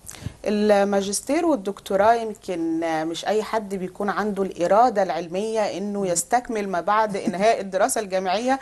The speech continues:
Speaker 2: <laughs> ده
Speaker 1: فكرة
Speaker 2: حقيقي.
Speaker 1: الماجستير والدكتوراه، لأن هي بتحتاج الصراحة عزيمة قوية جدًا، وبتحتاج كمان يكون الشخص حابب المجال اللي بيتخصص فيه، وكمان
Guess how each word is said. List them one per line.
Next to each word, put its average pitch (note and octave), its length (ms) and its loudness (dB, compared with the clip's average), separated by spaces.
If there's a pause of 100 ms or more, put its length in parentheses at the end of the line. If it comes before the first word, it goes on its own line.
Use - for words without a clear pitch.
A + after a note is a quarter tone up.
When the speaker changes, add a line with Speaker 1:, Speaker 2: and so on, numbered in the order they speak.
Speaker 2:
<laughs> - 120 -20
ده E3 100 -6
Speaker 1:
فكرة D#3+ 120 2
Speaker 2:
حقيقي. G#3+ 460 0
Speaker 1:
الماجستير F3 1040 -2
والدكتوراه، F#3+ 400 0
لأن G#3+ 180 -2
هي A#3+ 100 -2
بتحتاج A#3 360 -4
الصراحة A3 380 0
عزيمة F#3+ 500 0
قوية G3 260 -2
جدًا، G#3 400 -4 (320)
وبتحتاج A3 400 0
كمان A#3+ 380 -2
يكون A3+ 340 -4
الشخص B3 380 -2
حابب A#3+ 460 0
المجال F#3 400 0
اللي G#3+ 100 -4
بيتخصص G3+ 580 -2
فيه، C4 240 2 (400)
وكمان A3 1080 4